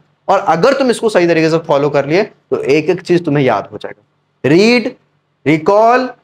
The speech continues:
revise and remember, ठीक है। I think तुम फॉलो करोगे। और ये चीज को ना तुम ट्वेंटी वन डेज तक करो, ट्वेंटी वन डेज का चैलेंज ले लो।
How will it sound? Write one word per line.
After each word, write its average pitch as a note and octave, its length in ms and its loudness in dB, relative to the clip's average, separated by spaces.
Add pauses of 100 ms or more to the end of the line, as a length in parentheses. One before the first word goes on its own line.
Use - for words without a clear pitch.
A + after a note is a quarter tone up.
(200)
revise F#3+ 600 0 (140)
and A#2+ 260 -2
remember, G2+ 300 -8 (1200)
ठीक D3+ 160 0
है। - 200 -2 (560)
I D#3 80 0
think F#3 200 -2
तुम G3 160 2
फॉलो E3 280 2
करोगे। F#3 280 2
और A#3+ 200 0
ये F3 300 0
चीज A3+ 160 -4
को G3+ 120 2
ना A3+ 300 -2 (260)
तुम A#3 160 2
ट्वेंटी A3+ 480 2
वन G3 280 2
डेज E3 220 0
तक C#3 160 -4
करो, C3+ 120 -6
ट्वेंटी B3 460 0
वन B3 200 0
डेज A3+ 140 0
का A#3+ 100 -4
चैलेंज F3 440 0
ले D#3+ 100 0
लो। F#3 180 0